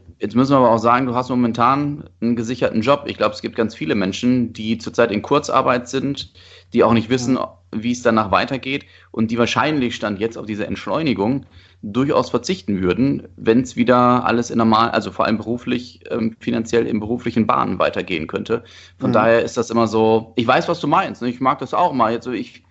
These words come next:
Speaker 1: weiß nicht, ob und wann wir mal zweieinhalb Stunden spazieren gegangen sind. Ich find das toll, aber ich, ne, man muss es relativieren. Nicht jeder sagt, die Situation, so wie sie gerade ist, da kann ich auch viel Positives abgewinnen.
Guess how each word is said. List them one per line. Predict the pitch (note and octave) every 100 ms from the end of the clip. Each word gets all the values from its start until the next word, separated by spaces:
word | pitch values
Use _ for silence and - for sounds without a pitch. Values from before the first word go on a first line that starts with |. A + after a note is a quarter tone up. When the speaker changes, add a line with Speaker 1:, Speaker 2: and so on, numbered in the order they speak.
| _ _ - -
Speaker 1:
weiß | B2+ C#3+
nicht, | B2+ -
ob | - -
und | B2
wann | A#2+ C#3
wir | C3+
mal | B2+ B2+ B2+
zweieinhalb | - A#2+ C#3+ C3 B2
Stunden | C#3+ D3+ C3+ B2+ B2+ -
spazieren | - B2 - - G3+ F2
gegangen | E2+ F2+ F2+ F#2
sind. | G#2 C#3+ - _ _ -
Ich | F#2
find | C3
das | C3 -
toll, | E2 G#2 C3 -
aber | A#2+ A#2 G#2
ich, | A2+ - -
ne, | - - - C3+
man | C3
muss | B2 C3
es | -
relativieren. | B2+ C3 B2+ A2+ C#3 B2+
Nicht | A2+
jeder | B2+ C3+
sagt, | A#2+ B2 - - _ _ _ -
die | B2
Situation, | B2+ C3 B2 A#2+ C#3 C3+
so | B2
wie | A#2+
sie | A#2
gerade | A2+ A#2+ A#2
ist, | B2 -
da | A#2
kann | A2+
ich | A#2+
auch | A2+
viel | -
Positives | A#2+ C#3 F#2+ G#2 G2+ -
abgewinnen. | - - -